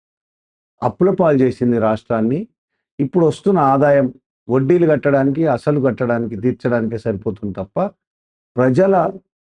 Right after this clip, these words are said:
తమ, ప్రజలకు తాము ఇచ్చిన హామీలు నెరవేర్చడానికి సరిపోవడం లేదు. కాబట్టి ప్రజలు దీన్ని అర్థం చేసుకోవాలి. సంపద సృష్టించడానికి, సంపద సృష్టిస్తే తప్ప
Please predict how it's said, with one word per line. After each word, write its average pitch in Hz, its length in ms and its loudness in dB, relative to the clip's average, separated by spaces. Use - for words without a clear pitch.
తమ, 139 280 0
ప్రజలకు 170 420 0
తాము 151 260 0
ఇచ్చిన 135 220 -2
హామీలు 139 440 0
నెరవేర్చడానికి 123 960 -2
సరిపోవడం 131 600 2
లేదు. 110 360 0
కాబట్టి 170 320 2
ప్రజలు 160 340 2
దీన్ని 143 240 2
అర్థం 117 320 0
చేసుకోవాలి. 110 600 -4
సంపద 165 480 2
సృష్టించడానికి, 131 1120 0
సంపద 156 360 0
సృష్టిస్తే 147 600 -2
తప్ప 185 420 -2